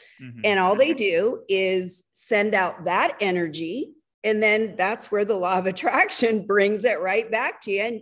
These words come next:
Speaker 2: and that's where people get on what I call these hamster wheels,
Speaker 1: Mm-hmm.
Speaker 2: or they're down in the rabbit hole. And in order to get out of that, the, the tips and skills in the book, Flip the Switch, is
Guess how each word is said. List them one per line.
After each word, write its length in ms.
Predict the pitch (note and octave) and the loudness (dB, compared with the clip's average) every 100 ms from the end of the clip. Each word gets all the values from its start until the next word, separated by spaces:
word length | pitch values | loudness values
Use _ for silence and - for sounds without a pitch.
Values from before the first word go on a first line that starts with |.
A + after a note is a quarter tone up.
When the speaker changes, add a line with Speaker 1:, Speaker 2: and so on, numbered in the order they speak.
| - | -6
Speaker 2:
and 280 | G#3+ G#3+ A3 - | -4 -2 -4 -10
that's 380 | E3+ G3 D#4 - | -4 -2 -2 -2
where 160 | B3 A#3+ | 0 0
people 360 | - F3 G#3+ | -4 -4 -2
get 200 | G3+ F3 | 0 0
on 200 | E3+ E3+ | -2 -4
what 140 | E3+ D#3 | -4 -2
I 100 | E3+ | -4
call 260 | F3 D#3 D3+ | -4 -6 -4
these 200 | E3 - | -6 -6
hamster 460 | G#3 G3+ - G3 | -6 -6 -4 -4
wheels, 520 | E3 D#3+ G#2+ G#2+ - _ _ _ _ _ C3 | -2 -4 -6 -14 -20 _ _ _ _ _ 0
Speaker 1:
Mm-hmm. 100 | G#3 | 4
Speaker 2:
or 140 | G#3 | 4
they're 220 | F#3+ G#3 | 4 4
down 380 | F3+ G3 F3+ F#3 | 2 0 0 0
in 100 | F#3+ | 0
the 100 | A3+ | 0
rabbit 380 | A#3+ B3+ B3+ G3+ | 2 2 0 -4
hole. 440 | - D3 D3+ - _ _ _ _ - _ - | -6 -8 -8 -12 _ _ _ _ -20 _ 0
And 400 | A#3 A#3 A3+ A3 A3 | 4 6 4 2 -2
in 160 | A#3+ A#3 | -2 0
order 640 | A3+ B3+ D#4+ B3 G#3 A3 - _ | 4 4 4 0 0 -4 -10 _
to 120 | - | -6
get 380 | G3+ F#3 F#3+ - | -4 2 2 2
out 300 | F3 G3 E4+ | -2 0 0
of 140 | G4 G#3 | 0 -2
that, 420 | D3 B2+ A3+ - _ _ _ _ _ _ _ _ | -6 -6 -6 -8 _ _ _ _ _ _ _ _
the, 380 | F3+ G#3 G3 F#3 - | 0 2 4 0 -4
the 160 | F3+ | -6
tips 480 | F#3+ - E4 - - | -6 -4 -4 -4 -2
and 160 | A3 F#3+ | -2 -2
skills 500 | - A#3 C4+ F#3+ F3 | -2 2 4 2 0
in 140 | F#3 | -2
the 80 | E3+ | -2
book, 480 | - G3+ F3 D3 - | 0 2 2 -2 -8
Flip 280 | - A#3 A#3 | 0 0 0
the 80 | F#3+ | -6
Switch, 440 | - G#3+ A#3+ A#3 | 0 2 2 0
is 360 | F3 D#3+ - | -4 -4 -12